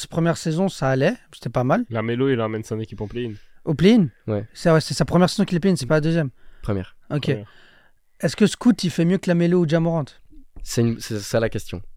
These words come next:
Speaker 2: Scoot est beaucoup mieux entouré. Anthony Simons,
Speaker 1: Non,
Speaker 2: Shaedon
Speaker 1: alors
Speaker 2: Sharpe,
Speaker 1: que,
Speaker 2: Jeremy Grant,
Speaker 1: que Ja Morant, non.
Speaker 2: Dominaton.
Speaker 1: Que Ja Morant, non.
Speaker 3: Moi déjà, je veux voir, je veux voir Anthony Simons à vingt-six points par match. Ce qu'il faisait sans
Speaker 2: M I P
Speaker 3: Lillard, hein.
Speaker 2: M I P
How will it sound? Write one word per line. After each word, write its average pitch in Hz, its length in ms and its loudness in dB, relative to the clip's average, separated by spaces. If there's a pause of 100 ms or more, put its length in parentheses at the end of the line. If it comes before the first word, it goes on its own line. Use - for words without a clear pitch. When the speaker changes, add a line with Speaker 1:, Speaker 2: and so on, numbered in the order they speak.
(100)
Speaker 2:
Scoot - 440 -2
est 123 60 4
beaucoup 120 280 -4
mieux 117 160 0
entouré. 123 380 -4 (960)
Anthony 131 320 2
Simons, 135 300 2
Speaker 1:
Non, 156 180 8
Speaker 2:
Shaedon 131 120 2
Speaker 1:
alors 156 140 10
Speaker 2:
Sharpe, 120 120 4
Speaker 1:
que, 165 300 8
Speaker 2:
Jeremy 143 300 4
Grant, 135 200 8
Speaker 1:
que 139 40 -4
Ja 170 100 6
Morant, 175 220 10
non. 180 80 6
Speaker 2:
Dominaton. 165 540 6
Speaker 1:
Que 160 120 2
Ja 160 120 6
Morant, 165 280 6
non. 135 100 -2 (200)
Speaker 3:
Moi 190 100 10
déjà, 196 220 10
je 160 80 4
veux 165 60 4
voir, 147 360 4
je 131 120 -4
veux 143 60 0
voir 147 180 4
Anthony 139 360 0
Simons 180 340 2
à 120 100 4
vingt-six 123 260 0
points 139 120 -4
par 185 120 0
match. - 260 -6 (640)
Ce - 100 -8
qu'il 151 140 0
faisait 165 160 2
sans - 100 4
Speaker 2:
M 123 60 6
I - 20 6
P 131 40 8
Speaker 3:
Lillard, 113 260 4
hein. 107 40 -6
Speaker 2:
M 131 180 2
I 147 100 2
P 233 220 -4